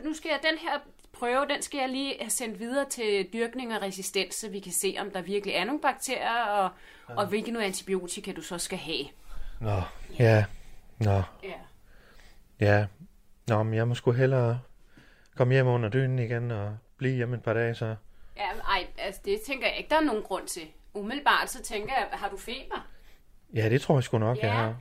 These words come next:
Speaker 1: Ved du hvad, så tager du bare et par Panodiler, og så går du på arbejde igen. Øh, der er rigtig mange mennesker, som har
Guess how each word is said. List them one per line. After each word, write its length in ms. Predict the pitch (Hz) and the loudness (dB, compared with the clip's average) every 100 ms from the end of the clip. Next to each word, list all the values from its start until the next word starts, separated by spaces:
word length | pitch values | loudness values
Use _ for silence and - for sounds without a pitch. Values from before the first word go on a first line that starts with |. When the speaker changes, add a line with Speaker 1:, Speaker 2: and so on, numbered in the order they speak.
| - - | -14 -14
Speaker 1:
Ved 80 | 190 | -12
du 60 | |
hvad, 100 | 226 247 294 | -4 -4 -4
så 80 | - | -4
tager 240 | 320 269 | 0 2
du 80 | 311 294 | 2 2
bare 120 | 294 | 0
et 60 | 330 | 0
par 100 | 311 | -10
Panodiler, 680 | 254 247 226 - 262 302 339 - | -6 -4 -4 -8 -8 -6 -6 -4
og 100 | 247 | -4
så 160 | - 277 | -6 -6
går 140 | 285 | -6
du 180 | 262 269 | -8 -6
på 60 | 285 | 0
arbejde 600 | 220 226 285 285 262 247 | 2 2 0 0 -2 -4
igen. 280 | - 202 277 - - - - | -4 -4 -4 -10 -20 -20 -6
Øh, 480 | 226 214 185 175 170 - - | -4 -2 -2 -2 -4 -8 -8
der 60 | 180 202 | -4 -2
er 240 | 247 233 196 | 0 -2 -4
rigtig 260 | 202 285 | -6 -4
mange 220 | 214 233 | -2 -2
mennesker, 360 | 254 247 277 311 | -2 -2 -2 -4
som 240 | 294 247 | -2 -2
har 340 | 226 240 - | 2 2 2